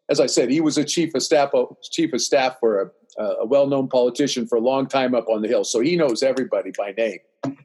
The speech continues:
He's like, "Oh, th-, this is doable. This, I mean, I'm telling you, Tom, this could be done." I'm like, "Shit, we're in." I said, "So, so I should do this."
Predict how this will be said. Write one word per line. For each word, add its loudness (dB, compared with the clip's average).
He's -2
like, 0
"Oh, 0
th-, -6
this 2
is -12
doable. -2
This, 0
I 0
mean, -6
I'm -2
telling 0
you, -12
Tom, -10
this 0
could -6
be -8
done." -2
I'm 0
like, -4
"Shit, 0
we're 2
in." -2
I -6
said, -4
"So, 2
so 4
I 4
should -2
do 4
this." -2